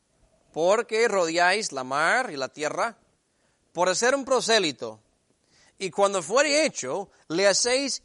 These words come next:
hijo del infierno doble más que vosotros." Bueno, ser un hijo del infierno es bastante malo, pero ser un hijo del infierno dos veces o doble más que alguien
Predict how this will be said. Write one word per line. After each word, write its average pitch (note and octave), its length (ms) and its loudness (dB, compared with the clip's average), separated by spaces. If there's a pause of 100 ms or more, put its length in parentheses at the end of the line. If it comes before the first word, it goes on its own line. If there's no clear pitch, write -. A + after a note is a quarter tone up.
hijo C4 340 -4
del A3 120 -2
infierno E3 680 -2 (120)
doble C#4 720 4
más C4 880 0 (880)
que F3+ 100 -2
vosotros." D3 640 -6 (1120)
Bueno, B2 340 -14 (880)
ser C4+ 320 -2
un B3 80 -6
hijo A#3 140 -4
del F#3 120 -8
infierno G3 520 -14
es C3+ 100 -18
bastante B2 400 -16
malo, G2 320 -20 (960)
pero D3+ 240 -4
ser - 320 -6
un A3+ 80 -10
hijo G#3 140 -8
del E3+ 160 -8
infierno F3+ 640 -10
dos C#3 340 -10
veces A#3+ 580 -16
o C3 120 -12
doble G3 280 -4
más G3+ 220 -10
que F#3 120 -12
alguien C#4 360 -12